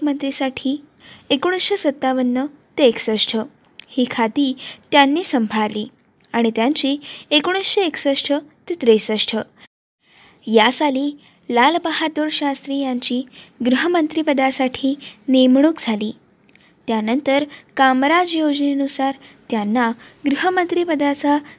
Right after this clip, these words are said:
त्याग करावा लागला. तरी नेहरूंची प्रकृती बिघडल्यानंतर नेहरूंनी जानेवारी एकोणीसशे चौसष्टमध्ये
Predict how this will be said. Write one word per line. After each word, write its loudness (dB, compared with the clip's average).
त्याग 6
करावा -2
लागला. -6
तरी 4
नेहरूंची 0
प्रकृती 2
बिघडल्यानंतर -2
नेहरूंनी 0
जानेवारी 2
एकोणीसशे -2
चौसष्टमध्ये 0